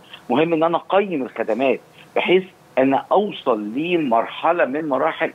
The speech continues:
الرضا في تقديم، في الحصول على الخدمه او طلب الخدمات. ليه؟ عشان تقديم الخدمات التكنولوجيه عمليه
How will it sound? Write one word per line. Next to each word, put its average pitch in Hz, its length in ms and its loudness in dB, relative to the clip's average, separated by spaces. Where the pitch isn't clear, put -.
الرضا 127 600 4
في 131 280 2
تقديم، 120 380 -2
في 127 300 4
الحصول 131 400 0
على 123 120 2
الخدمه 170 420 -2
او 117 100 0
طلب 139 280 0
الخدمات. 82 480 -10
ليه؟ 196 280 4
عشان 151 560 2
تقديم 156 500 -2
الخدمات 127 480 0
التكنولوجيه 131 720 0
عمليه 123 640 2